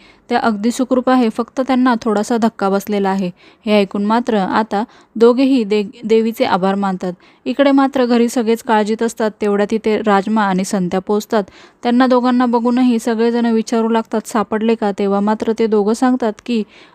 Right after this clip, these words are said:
"अधिराजची गाडी तर दिसली, पण ते काही दिसले नाही." आता मात्र त्यांना अजूनच काळजी वाटू लागते.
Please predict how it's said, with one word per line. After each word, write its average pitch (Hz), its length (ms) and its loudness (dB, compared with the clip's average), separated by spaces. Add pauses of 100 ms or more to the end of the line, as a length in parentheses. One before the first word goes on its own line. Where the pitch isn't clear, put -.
"अधिराजची 269 500 2
गाडी 226 320 4
तर 247 100 2
दिसली, 247 340 0
पण 226 260 -2
ते 233 120 2
काही 233 180 -2
दिसले 220 300 -2
नाही." 202 200 -2
आता 190 240 -2
मात्र 214 320 -2
त्यांना 214 340 0
अजूनच 220 340 -2
काळजी 247 300 0
वाटू 247 240 0
लागते. 254 360 -2